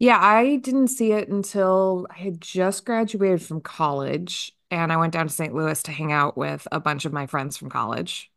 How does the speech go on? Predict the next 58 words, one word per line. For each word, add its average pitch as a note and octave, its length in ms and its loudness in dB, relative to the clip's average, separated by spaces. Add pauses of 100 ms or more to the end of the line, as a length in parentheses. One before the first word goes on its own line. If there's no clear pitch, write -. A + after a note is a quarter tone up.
um, C#3+ 400 -6
because D#3+ 200 -4
I D3+ 100 0
was D3 80 -4
in D3+ 80 -2
the D3 60 -2
middle C#3 320 0
of C3+ 220 -6
job C3 260 0
hunting C#3 440 -10
and E3 120 -8
stuff. B2 260 -4 (560)
So E3+ 640 6
I E3 380 4
ended D#3+ 220 0
up D#3 80 -6
flying D3 320 0
down C#3+ 220 -6
there C#3+ 380 -4
and C#3+ 360 -4
spending C#3+ 520 -2
the C#3 80 -2
weekend C#3 600 -4
at C#3+ 200 -6
my C#3+ 160 -4
friend C#3 300 -4
Dan's G3 320 2
place D#3+ 540 -4
with D#3 520 -2
my D#3 220 -2
other E3 160 0
friend D3+ 200 -4
Ryan, F3 480 2
and D3+ 100 -8
then C3+ 140 -10
Hannah E3+ 280 -4
came D#3+ 220 -6
in D#3 220 -4
out D3 160 -4
once D3 240 -6
in D3 60 -6
a D3 40 -4
while. D3 340 -2 (480)
Um, E3 420 8
but F3 140 2
it D#3 80 4
was F3 260 0
like, D#3+ 240 2
we F3+ 160 2
had G3+ 120 0
gone F#3+ 180 4
out F3 160 -4
drinking E3 320 -8
the D3+ 60 -6
night D3 180 -6
before, C#3 600 -2
woke D#3+ 300 -2
up E3 220 0